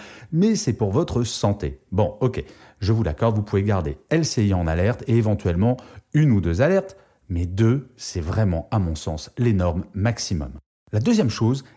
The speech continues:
est d'éloigner le plus souvent possible votre portable quand vous travaillez. Une étude de Kaspersky Lab de deux mille dix-sept a montré que les collaborateurs et les collaboratrices n'ayant pas leur téléphone portable dans leur bureau augmentaient leur capacité de concentration et leur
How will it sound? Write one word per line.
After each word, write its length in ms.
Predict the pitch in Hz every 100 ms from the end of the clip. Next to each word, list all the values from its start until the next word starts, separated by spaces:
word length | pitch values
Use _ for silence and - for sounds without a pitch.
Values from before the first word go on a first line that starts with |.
| _
est 80 | 113
d'éloigner 480 | 151 240 208 143 98
le 100 | 90
plus 220 | - -
souvent 320 | - 85 113
possible 580 | - 190 - 101 131 147
votre 320 | 98 104 - 175
portable 480 | 107 - 98 95 -
quand 120 | 98
vous 100 | 85
travaillez. 480 | - 107 87 69 67 - _ - - _
Une 140 | 147 208
étude 260 | 220 240
de 80 | 123
Kaspersky 680 | - 160 - 131 - - 123
Lab 340 | 90 80 143 - _
de 60 | 101
deux 160 | 92
mille 160 | 202 156
dix-sept 360 | 110 - 165 135
a 60 |
montré 380 | 117 175 - 95
que 100 | -
les 140 | 95
collaborateurs 720 | - 226 214 147 123 110 98 82
et 20 |
les 80 | 98
collaboratrices 720 | 156 143 120 107 - 101 -
n'ayant 220 | 90 82
pas 160 | - 220
leur 120 | -
téléphone 380 | 120 107 107 95
portable 460 | 117 - 85 85
dans 160 | 196 254
leur 180 | 185 107
bureau 380 | 98 90 117 - - _
augmentaient 460 | 202 196 196 - 98
leur 160 | 90
capacité 580 | 196 196 156 - - 98
de 80 | -
concentration 800 | - 202 - 127 - 87 135 -
et 60 | 95
leur 140 | 85